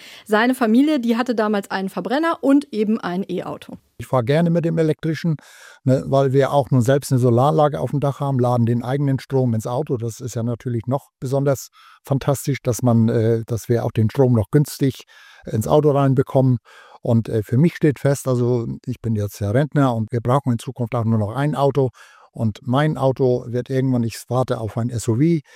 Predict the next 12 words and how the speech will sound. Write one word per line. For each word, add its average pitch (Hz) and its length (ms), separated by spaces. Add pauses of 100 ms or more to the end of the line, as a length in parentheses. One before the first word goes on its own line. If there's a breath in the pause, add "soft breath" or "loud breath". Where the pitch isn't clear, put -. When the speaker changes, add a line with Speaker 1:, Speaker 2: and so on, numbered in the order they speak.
(240 loud breath)
Speaker 2:
äh, 131 260 (140)
Auto, 139 360
das 117 280
ich - 280
so 113 340 (100)
im 113 160
Alter 120 260
besser 113 320
ein- 120 140
und 110 80
aussteigen 139 500
kann. 123 240